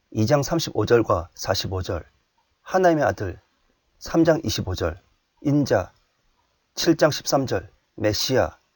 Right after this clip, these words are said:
구 장 이십오 절입니다. 영적 교훈은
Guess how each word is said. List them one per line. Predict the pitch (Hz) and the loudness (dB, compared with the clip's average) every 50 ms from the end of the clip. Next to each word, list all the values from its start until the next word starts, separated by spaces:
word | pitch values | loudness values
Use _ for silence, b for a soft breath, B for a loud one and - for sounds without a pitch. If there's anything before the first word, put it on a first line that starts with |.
| _ _ _ _ _ _ _ _ _ | _ _ _ _ _ _ _ _ _
구 | - 127 120 | -4 -4 2
장 | 113 147 143 - - | 4 4 2 2 0
이십오 | - - - - - _ 107 | -4 -6 -6 -6 -6 _ -2
절입니다. | 104 120 117 104 92 92 82 82 78 85 - _ _ _ _ _ _ _ _ _ _ _ _ _ _ _ _ _ _ _ _ _ _ _ _ _ _ _ _ _ _ _ _ _ _ _ _ _ _ 127 | 2 2 2 2 0 -4 -6 -6 -8 -8 -12 _ _ _ _ _ _ _ _ _ _ _ _ _ _ _ _ _ _ _ _ _ _ _ _ _ _ _ _ _ _ _ _ _ _ _ _ _ _ 6
영적 | 139 156 151 175 156 - | 6 6 8 4 2 2
교훈은 | - 123 113 117 120 123 98 85 - | 2 2 2 2 2 0 -2 -4 -8